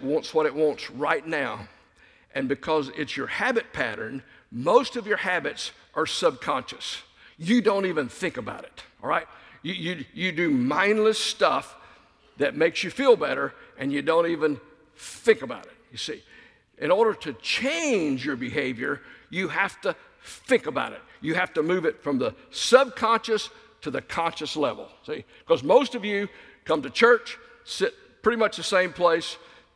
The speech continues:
park pretty much the same park, talk to pretty much the same people. It, it's, it's subconscious. You just do that, and you don't even think about it.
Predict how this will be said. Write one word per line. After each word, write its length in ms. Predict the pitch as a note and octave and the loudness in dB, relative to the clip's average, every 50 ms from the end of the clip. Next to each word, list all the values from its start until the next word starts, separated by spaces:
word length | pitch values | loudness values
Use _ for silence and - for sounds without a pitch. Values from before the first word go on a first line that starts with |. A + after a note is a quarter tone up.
| _ | _
park 340 | - F3+ F#3 F3+ - - - | 0 0 2 0 0 -4 0
pretty 160 | - C4 C4 | 0 2 4
much 160 | B3 A#3 - | 4 2 2
the 80 | - E3+ | 0 -4
same 300 | - G3 F3 F3 F3 D#3 | -2 0 0 0 0 -2
park, 300 | - D#3 D#3+ D3+ D#3 - - - - - - - - | 0 0 2 2 0 -2 -6 -20 -20 -20 -20 -6 0
talk 200 | - F3 D#3 - | 0 0 0 -2
to 80 | D3+ | -4
pretty 200 | - - B3 B3+ | 0 2 2 4
much 140 | A#3 A#3 - | 4 2 2
the 60 | F3+ | 0
same 220 | F3 - F#3 F3+ E3+ | -2 0 0 0 0
people. 320 | - F3+ - - - - - - - - - | 0 -2 -4 -4 -4 -10 -16 -18 -20 -12 -6
It, 140 | - F3 F3 - | -4 -4 -2 -2
it's, 220 | E3 F3 - - - - | -4 -8 -8 -10 -8 -4
it's 200 | - F3+ - - | -4 -4 -2 -2
subconscious. 580 | - - G#3+ G3+ F3 - - - C4 - - - - | 0 2 2 2 2 2 0 2 2 0 -2 -8 -8
You 80 | F3 | -4
just 280 | F#3 G3 - A#2+ C3 C#3+ | -4 -4 -4 -4 -4 2
do 140 | C#3+ A#3+ B3 F#3+ | 4 6 6 6
that, 360 | E3+ - - - - - - - - - _ _ - | 4 0 -4 -8 -18 -20 -20 -20 -20 -20 _ _ -8
and 120 | C#3+ D#3+ | -6 -2
you 80 | F3+ F3 | 0 0
don't 100 | D#3+ D#3 | 2 2
even 120 | D3 C3+ | 0 -2
think 180 | A#2 - D#3 A2+ | -4 -6 -6 -6
about 180 | G#2+ A2 G2 | -8 -12 -14
it. 60 | - | -14